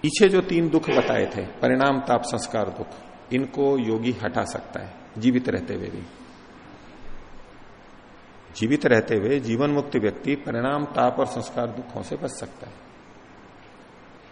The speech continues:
क्योंकि उसने उनको लक्ष्य ही नहीं बनाया है, तो इंद्रियों के सुख को भोग के तृप्त होऊंगा, ये उसने काम ही करना छोड़ दिया, तो उस दुख को प्राप्ति नहीं होगा। वो निष्काम कर्मी बन गया है, तो कर्माशय अब उसका बन ही नहीं रहा है,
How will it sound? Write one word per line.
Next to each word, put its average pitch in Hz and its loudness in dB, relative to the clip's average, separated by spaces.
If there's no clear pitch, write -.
क्योंकि 123 -2
उसने 131 0
उनको 120 -2
लक्ष्य 117 0
ही 147 2
नहीं 147 2
बनाया 143 2
है, 139 0
तो 107 -2
इंद्रियों 117 -2
के 117 -8
सुख 123 -4
को 120 4
भोग 107 -2
के 170 4
तृप्त - -4
होऊंगा, 143 4
ये 123 4
उसने - -6
काम 113 -2
ही 143 -2
करना 139 -2
छोड़ 131 -2
दिया, 127 -4
तो 117 -4
उस 90 -6
दुख 120 -12
को 107 -2
प्राप्ति 104 -6
नहीं 123 -4
होगा। 127 -6
वो 151 -10
निष्काम 135 -2
कर्मी 143 0
बन 143 0
गया 147 2
है, 147 2
तो 127 -4
कर्माशय 110 0
अब 113 2
उसका 113 -2
बन 117 0
ही 131 0
नहीं 139 -4
रहा 147 -8
है, 147 -10